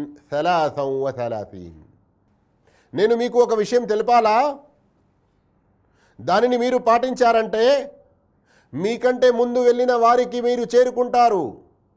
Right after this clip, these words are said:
మరియు మీ వెనుక ఉన్నవారు మీ వరకు చేరలేరు,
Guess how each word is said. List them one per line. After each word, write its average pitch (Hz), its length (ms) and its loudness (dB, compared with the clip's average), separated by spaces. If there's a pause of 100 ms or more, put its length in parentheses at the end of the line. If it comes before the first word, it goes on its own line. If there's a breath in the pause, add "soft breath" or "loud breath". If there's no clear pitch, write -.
(1300)
మరియు 180 360 -2
మీ 202 100 0
వెనుక 220 260 0
ఉన్నవారు 208 600 2 (100)
మీ 202 80 2
వరకు 202 300 0 (120)
చేరలేరు, 196 540 0